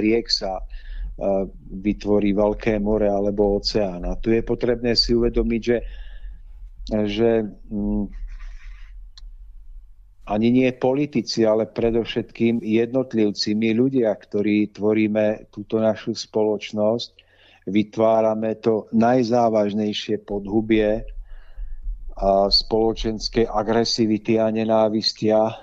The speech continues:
ne-, nenávisti práve tým, a, akým spôsobom žijeme na svojej osobnej rovine a práve tým,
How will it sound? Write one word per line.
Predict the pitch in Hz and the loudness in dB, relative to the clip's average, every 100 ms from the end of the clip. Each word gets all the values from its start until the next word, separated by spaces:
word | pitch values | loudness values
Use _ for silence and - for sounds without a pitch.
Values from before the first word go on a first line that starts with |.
| - | -12
ne-, | 120 113 110 110 | -8 -6 -8 -6
nenávisti | 107 110 110 107 107 - 117 117 - _ _ _ _ _ | -2 2 4 2 -2 -4 0 0 0 _ _ _ _ _
práve | - 107 113 113 113 - | 2 4 4 2 -2 0
tým, | 107 110 120 | 2 2 0
a, | 101 - 107 107 110 - _ - | -6 -2 2 4 4 -2 _ -2
akým | 104 107 - 117 113 | -2 -2 -2 -2 0
spôsobom | - 120 123 120 139 120 113 107 | -2 2 2 2 -2 0 -2 -2
žijeme | 98 110 110 110 | 0 2 2 0
na | 110 107 | -2 -2
svojej | - 120 113 110 | -2 0 2 2
osobnej | 110 - 120 113 117 113 | -2 0 0 2 2 4
rovine | 110 104 107 104 104 120 _ _ _ _ _ _ _ | 4 2 2 2 0 -2 _ _ _ _ _ _ _
a | - 104 - | 0 0 2
práve | 110 107 110 113 | 0 2 4 0
tým, | 110 110 113 113 | 0 2 4 2